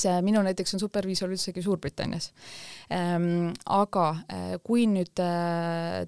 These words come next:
teraapiaruumis, äh, seal on ka omad, äh, nõuded, äh, mis vahendid seal peaksid olema, äh, ja mis tegevusi peaks olema võimalik teha. Äh,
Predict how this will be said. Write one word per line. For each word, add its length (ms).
teraapiaruumis, 920
äh, 500
seal 280
on 80
ka 160
omad, 320
äh, 400
nõuded, 460
äh, 640
mis 300
vahendid 540
seal 180
peaksid 400
olema, 320
äh, 400
ja 160
mis 240
tegevusi 560
peaks 320
olema 380
võimalik 600
teha. 320
Äh, 300